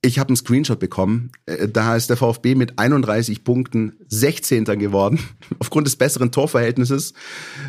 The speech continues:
weil der siebzehnte oder achtzehnte auch einunddreißig Punkte hatten. Also es kann wirklich ganz, ganz wild werden. Ähm, aber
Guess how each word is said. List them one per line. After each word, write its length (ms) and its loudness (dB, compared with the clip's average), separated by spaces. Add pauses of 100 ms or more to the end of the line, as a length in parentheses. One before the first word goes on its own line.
weil 160 4
der 100 2
siebzehnte 380 0
oder 120 2
achtzehnte 360 0
auch 140 2
einunddreißig 560 -2
Punkte 280 -4
hatten. 160 -4
Also 180 2
es 100 0
kann 240 0
wirklich 320 0
ganz, 280 0
ganz 280 0
wild 300 0
werden. 360 0 (440)
Ähm, 420 2 (100)
aber 460 2